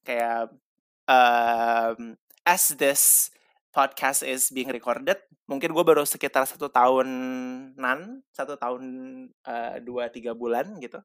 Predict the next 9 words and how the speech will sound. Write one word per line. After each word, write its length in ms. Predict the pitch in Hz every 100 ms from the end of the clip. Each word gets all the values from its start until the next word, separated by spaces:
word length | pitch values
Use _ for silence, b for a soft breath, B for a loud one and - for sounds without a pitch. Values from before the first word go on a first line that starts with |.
| _ B B B B B B B B 135
Eh, 580 | 131 131 123 123 123 - -
which 240 | 160 -
mengingatkan 480 | 143 127 123 - 123
gue 100 | 123
sebentar 180 | 147 135
lagi 160 | 120 131
gue 80 | 147
harus 160 | 131 -
pulang. 260 | 110 123